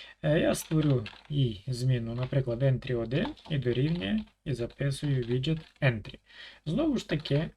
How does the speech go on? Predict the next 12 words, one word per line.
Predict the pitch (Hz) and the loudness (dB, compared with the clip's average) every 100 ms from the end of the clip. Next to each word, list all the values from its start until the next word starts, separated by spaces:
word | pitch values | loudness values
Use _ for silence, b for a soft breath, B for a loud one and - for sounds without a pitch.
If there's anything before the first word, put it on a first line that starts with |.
| - | -4
Entry | 185 226 156 | -2 0 2
у | 143 | 4
нас | 139 | 4
записується, | 123 - 156 151 175 160 156 | 2 0 0 2 2 2 4
як | 139 131 | 2 4
і | 135 | 4
інші | 131 110 110 | 4 2 -4
віджити | 113 117 151 165 | -4 -2 -2 -2
з | 139 | -2
великої | 113 107 110 - 120 127 _ 131 | -2 -4 -4 -2 -2 -2 _ -6
літери. | 123 123 - - _ B B B B B B | -4 -6 -10 -16 _ B B B B B B
Е, | 147 143 143 147 | 2 4 4 2